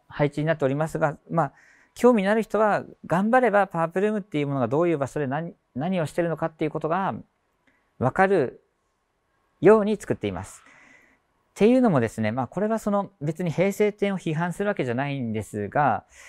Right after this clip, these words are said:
えーとですね、えーと、この平成美術展のちょっと弱点っていうものが僕はあると思っていて、まあ、それは各チームの、各チームがこう、えーと、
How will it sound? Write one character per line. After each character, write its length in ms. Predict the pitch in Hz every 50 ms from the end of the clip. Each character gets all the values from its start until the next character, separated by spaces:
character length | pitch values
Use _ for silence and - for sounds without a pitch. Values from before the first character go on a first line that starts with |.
| - - - - _ _ -
え 140 | - 123 120
ー 20 |
と 100 | - 104
で 60 | 104
す 80 | - 92
ね、 180 | 85 - - - _ _ _ _ _ _ -
え 180 | 135 135 131
ー 40 | 127
と、 100 | - 156
こ 80 | - 175
の 80 | 160
平 200 | - 180 196 208
成 160 | - - 226
美 120 | 220 226 240
術 220 | 254 247 - -
展 360 | - 196 170 165 156 151 151
の 340 | 165 196 202 175 135 110 - _ _ _ _ _ -
ち 80 | -
ょ 40 | 233
っ 40 | 220
と 120 | - 135
弱 280 | 113 123 123 123 - -
点 180 | - 240 233 196
っ 20 |
て 80 | - 160
い 40 |
う 40 | 151
も 80 | 147 143
の 100 | 147 135
が 340 | 135 131 123 110 98 101 - _ _ _ _ _ - - - _ -
僕 180 | 147 143 143
は 60 | 139
あ 60 | 143 156
る 80 | 160
と 80 | 156 127
思 120 | 117 123
っ 60 | 117
て 100 | - - 101
い 60 | 95
て、 280 | - - 170 143 - - -
ま 60 | -
あ、 40 | 143
そ 120 | - - 175
れ 60 | 202
は 320 | 214 233 233 196 120 - - _ _ _ _ _ _ _
各 240 | - - 240 - 220
チ 240 | - - - 226 214
ー 20 |
ム 120 | 185 156 147
の、 360 | 156 160 165 139 107 - - _ _ _ _ _ _ _ _ _ _ _ _ _ _ _ _ _ _
各 180 | - 202 202 -
チ 200 | - - 180 175
ー 20 |
ム 80 | 165 139
が 80 | 131
こ 200 | 127 - 127 123
う、 120 | 123 - _ _ _ _ _ -
え 180 | 120 123 120 120
ー 40 |
と、 500 | 117 - 127 120 120 120 120 120 123 -